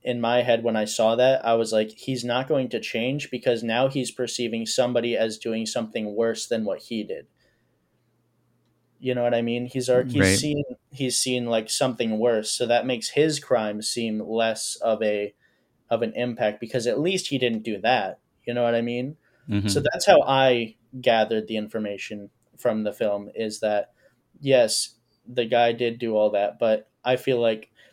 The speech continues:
Speaker 1: David did so much more, and probably, 'cause we never know what,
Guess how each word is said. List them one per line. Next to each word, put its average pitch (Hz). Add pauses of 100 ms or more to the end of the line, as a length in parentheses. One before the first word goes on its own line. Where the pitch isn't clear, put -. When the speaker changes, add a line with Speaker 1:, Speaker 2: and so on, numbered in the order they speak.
(240)
Speaker 1:
David 127
did 117
so 143
much 135
more, 110
and 113
probably, 117
'cause 143
we 214
never 202
know 131
what, 107